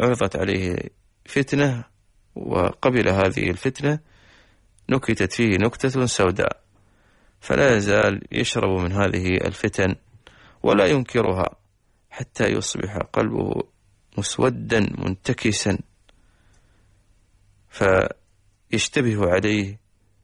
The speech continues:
المعروف بالمنكر، فلا يعرف المعروف ولا ينكر المنكر، بل لربما يصبح يعتقد أن المعروف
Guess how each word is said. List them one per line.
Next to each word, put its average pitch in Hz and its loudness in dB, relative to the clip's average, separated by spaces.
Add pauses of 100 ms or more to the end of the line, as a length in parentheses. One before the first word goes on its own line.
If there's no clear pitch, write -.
(200)
المعروف 104 2
بالمنكر، 95 -2 (580)
فلا 110 0
يعرف 98 0
المعروف 87 -2
ولا 87 2
ينكر 90 -2
المنكر، - -4 (1300)
بل - 0 (160)
لربما 107 0
يصبح 107 -2
يعتقد 110 0 (140)
أن 107 4
المعروف 101 2